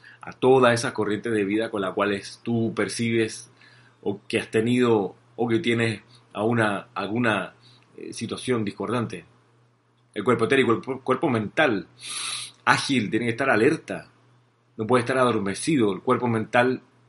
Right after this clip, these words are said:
tiene que estar pulsando de actividad ordenada. El cuerpo mental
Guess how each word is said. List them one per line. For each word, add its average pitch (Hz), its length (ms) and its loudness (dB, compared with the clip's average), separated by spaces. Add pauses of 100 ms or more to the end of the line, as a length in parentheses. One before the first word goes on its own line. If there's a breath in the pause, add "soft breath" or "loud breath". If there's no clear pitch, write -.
(240)
tiene 110 180 -4
que 123 100 -6
estar 123 160 -6 (800 loud breath)
pulsando 139 520 4
de 120 80 4
actividad 110 680 -2 (400 soft breath)
ordenada. 113 800 2 (440 loud breath)
El 107 100 -10
cuerpo 120 240 2
mental 117 560 2